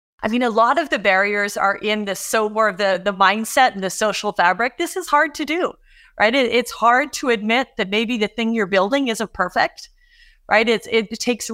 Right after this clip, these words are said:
real humility to be willing to, frankly, even open yourself up to this sort of analysis. Often it's helpful to have external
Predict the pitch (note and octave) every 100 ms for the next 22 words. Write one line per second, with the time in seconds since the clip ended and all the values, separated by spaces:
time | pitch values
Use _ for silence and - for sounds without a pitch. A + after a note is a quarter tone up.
0 | A3+ _ - - A#3 B3 - G3 F#3 F3
1 | G3+ C4 D#4 - G#3 G3+ F#3+ G3+ G#3+ G#3
2 | G#3 F3 G#3+ G3+ A3 F#3+ F#3 - G#3 -
3 | G#3 F#3+ - F#3 - E3 A3+ - A3 F#3+
4 | F#3+ G3 F#3 F3+ D#3+ E3 F#3+ - C#4+ -
5 | _ _ - - - A#3 - E4+ D#4 -
6 | A#3+ G#3 B3 B3+ - A#3+ A3 A#3 A#3+ B3
7 | - - A#3+ A#3+ - A#3+ A#3+ B3 B3